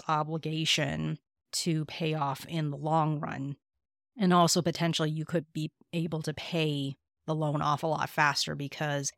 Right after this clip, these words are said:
if you had less interest to pay, more of the money in your monthly payments would go towards the actual principal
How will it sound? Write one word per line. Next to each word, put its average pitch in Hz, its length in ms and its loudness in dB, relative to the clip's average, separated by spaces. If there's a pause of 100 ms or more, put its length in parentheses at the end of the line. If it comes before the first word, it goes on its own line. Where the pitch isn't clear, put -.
(340)
if 165 140 0
you 160 140 0
had 151 460 0 (560)
less 160 240 0
interest 175 520 4
to 160 60 -2
pay, 139 440 -2 (380)
more 165 600 6
of 147 160 0
the 156 60 0
money 151 440 2
in 147 280 0
your 151 180 -2
monthly 147 380 -4
payments 156 600 -2
would 160 220 -4
go 156 300 0
towards 139 680 -2 (400)
the 151 600 -4 (360)
actual 147 560 0
principal 143 840 -2